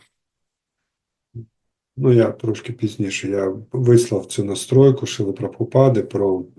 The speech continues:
як звертатися до святого імені. Тобто саме нас-, само-, са-, сам настрій, як ми звертаємося до духовного вчителя, дає, о, д-, вибачте, як,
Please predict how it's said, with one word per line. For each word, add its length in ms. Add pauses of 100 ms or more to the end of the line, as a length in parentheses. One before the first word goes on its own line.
(420)
як 200
звертатися 680
до 120
святого 440
імені. 480 (540)
Тобто 520 (220)
саме 540
нас-, 460
само-, 680 (120)
са-, 340
сам 260
настрій, 560 (280)
як 220
ми 140
звертаємося 720
до 160
духовного 540
вчителя, 640 (280)
дає, 560 (200)
о, 160
д-, 240
вибачте, 640 (260)
як, 280